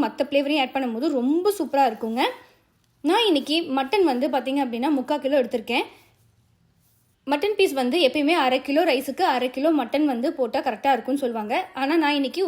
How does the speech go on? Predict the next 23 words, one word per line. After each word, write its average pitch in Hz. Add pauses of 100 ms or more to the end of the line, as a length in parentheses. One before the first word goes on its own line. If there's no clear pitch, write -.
முக்கால் 277
கிலோ 277
எடுத்திருக்கேன். 254
ஏன்னா 254 (100)
ஒவ்வொருத்தருக்கும் 277
பரிமாறும் 269
போது 214 (100)
பீசஸ் 285
இருந்தா 240 (100)
இன்னும் 277
நல்லா 220
இருக்குங்கிறதுனால 220
நான் 233
எடுத்திருக்கேன். 202 (800)
மசாலாலாம் 294
ஃப்ரெஷ்ஷா 254
அரைச்சு 247
சேர்த்துக்க 247
போறாங்க. 220
வாங்க 233
அது 254
என்னென்னு 220
பார்க்கலாம். 202